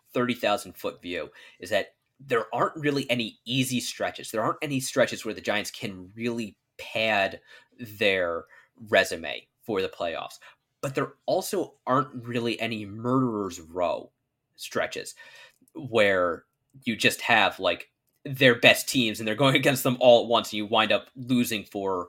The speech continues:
a month or a month and a half. Like, if the Giants were playing the forty-niners, the Bills, the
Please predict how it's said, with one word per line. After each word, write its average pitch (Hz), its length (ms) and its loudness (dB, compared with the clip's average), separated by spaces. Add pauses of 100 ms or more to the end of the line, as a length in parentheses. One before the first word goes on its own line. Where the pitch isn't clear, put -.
(260)
a 110 80 2
month 101 420 -2
or 98 140 -4
a 98 40 -4
month 95 240 -4
and 85 100 -14
a 82 40 -14
half. 87 380 -4
Like, 85 140 -8
if - 280 -8
the 113 80 -8
Giants 131 360 2
were 113 60 -10
playing 98 560 -2 (380)
the - 80 -6
forty-niners, 107 800 0
the 92 140 -10 (160)
Bills, 101 560 0 (440)
the 92 400 -2